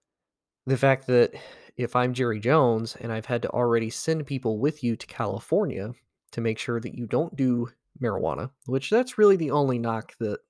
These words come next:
they have against Gregory, is the fact that marijuana kind of is an issue. Now, the reason it's an issue is because Randy Gregory apparently has social anxiety, which there's a lot of people that I think suffer from that. Um, you know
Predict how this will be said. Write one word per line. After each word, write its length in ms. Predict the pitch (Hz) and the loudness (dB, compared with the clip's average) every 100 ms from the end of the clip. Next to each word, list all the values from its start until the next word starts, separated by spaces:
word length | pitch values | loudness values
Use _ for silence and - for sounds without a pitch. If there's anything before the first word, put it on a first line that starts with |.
| - | -8
they 140 | 113 | -8
have 340 | 110 - 170 143 | -6 -2 0 0
against 300 | 98 110 - | -4 -10 -8
Gregory, 560 | 95 101 85 90 110 | -6 -6 -8 -8 -8
is 140 | 110 107 | -10 -10
the 80 | 120 | -8
fact 340 | 117 110 - | -6 -6 -4
that 180 | 110 107 - - _ - | -4 -4 -10 -20 _ -6
marijuana 460 | 147 147 135 127 127 | 0 2 2 0 -2
kind 260 | - 123 | -4 -6
of 100 | 123 | -6
is 140 | 117 117 | -8 -6
an 80 | 131 | -8
issue. 360 | 131 117 113 - _ _ _ 135 | -6 -6 -8 -8 _ _ _ -6
Now, 100 | 123 | -4
the 120 | 123 | -2
reason 340 | 175 269 254 | 0 0 0
it's 140 | 151 135 | 0 0
an 120 | 123 | -2
issue 320 | 113 - 110 | -2 -4 -4
is 120 | 113 | -4
because 420 | - - 113 104 | -8 -6 -4 -4
Randy 200 | 113 110 | -8 -6
Gregory 480 | 110 110 110 107 104 | -4 -4 -4 -6 -6
apparently 460 | 107 - 110 123 135 | -8 -8 -10 -8 -6
has 240 | 117 107 | -4 -4
social 340 | - 104 - 107 | -4 -6 -6 -8
anxiety, 600 | 123 139 175 - - - | -8 -6 -4 -4 -8 -2
which 420 | 131 - - - _ _ _ _ _ _ 180 | -2 -2 -6 -16 _ _ _ _ _ _ -2
there's 160 | 185 | 2
a 40 | 175 | 2
lot 200 | 139 156 | 2 2
of 80 | |
people 180 | 165 151 | 2 2
that 140 | 143 131 | 4 4
I 60 | |
think 200 | 123 117 | 2 -4
suffer 300 | - 107 107 | -4 -6 -6
from 180 | - 107 | -8 -8
that. 240 | 104 104 - - | -8 -8 -10 -10
Um, 460 | 117 107 104 110 113 _ _ _ _ _ _ _ | -6 -4 -4 -8 -12 _ _ _ _ _ _ _
you 120 | 127 117 | -12 -10
know 160 | 113 | -10